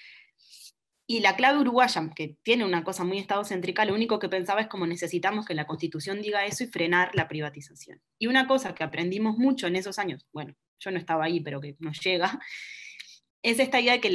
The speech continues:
los, los y las compañeras de Bolivia decían, "Pero no importa solo de quién es la propiedad del agua, eh, y,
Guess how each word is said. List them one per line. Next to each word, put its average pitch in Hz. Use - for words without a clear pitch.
los, 180
los 220
y 185
las 190
compañeras 214
de 214
Bolivia 208
decían, 220
"Pero 190
no 202
importa 254
solo 233
de 190
quién 202
es 190
la 165
propiedad 180
del 165
agua, 165
eh, 156
y, 165